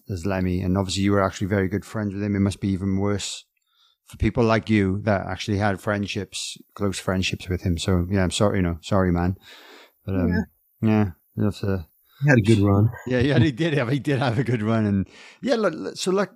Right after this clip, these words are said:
Speaker 1: for people who don't know about Head Cat, so that was kind of a, a, I suppose, a s-, would you call it a side project? Uh, or,
Speaker 2: Yeah.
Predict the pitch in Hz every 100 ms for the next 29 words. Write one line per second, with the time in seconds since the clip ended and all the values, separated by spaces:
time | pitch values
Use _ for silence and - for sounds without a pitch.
0 | _ - 175 - 208 190 139 175 160 143
1 | 117 104 107 113 98 123 101 117 107 -
2 | 95 82 - - _ _ _ _ _ -
3 | 127 120 175 185 - 160 143 131 123 110
4 | 110 117 127 113 - 123 113 107 - 143
5 | 123 120 110 123 135 160 139 - 120 139
6 | - 135 139 147 139 - - - _ _
7 | _ - 113 110 107 113 120 120 87